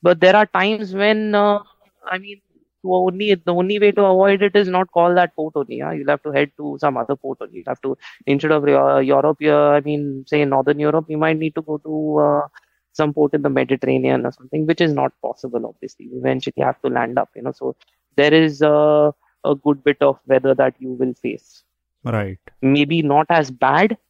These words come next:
Speaker 1: by, by the rerouting and all, but, uh, even the not as bad is, uh, quite bad.
Speaker 2: Hmm.
Speaker 1: Yeah, depending
Speaker 2: Yeah.
Speaker 1: on the size of the ship now.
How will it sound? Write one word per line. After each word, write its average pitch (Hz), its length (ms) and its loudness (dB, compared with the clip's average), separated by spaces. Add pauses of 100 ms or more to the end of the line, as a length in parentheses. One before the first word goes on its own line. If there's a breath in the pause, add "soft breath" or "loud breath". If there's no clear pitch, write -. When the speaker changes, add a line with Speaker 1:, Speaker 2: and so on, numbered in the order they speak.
(200)
Speaker 1:
by, 139 320 0
by 135 280 -2
the 135 140 2
rerouting 139 560 -2
and 147 100 0
all, 190 180 0 (580)
but, 135 200 2 (120)
uh, 143 320 2
even 151 420 0
the 160 100 2
not 143 300 2
as 165 220 0
bad 156 360 0
is, 156 440 -2
uh, 147 320 2 (120)
quite 135 300 0
bad. 110 240 0 (400)
Speaker 2:
Hmm. 92 380 -4 (200)
Speaker 1:
Yeah, 156 220 -2 (280)
depending 139 380 0
Speaker 2:
Yeah. 135 60 -2
Speaker 1:
on 131 60 0
the 131 80 -4
size 127 280 0
of 127 120 -2
the 131 80 -2
ship - 280 -4
now. 113 240 -6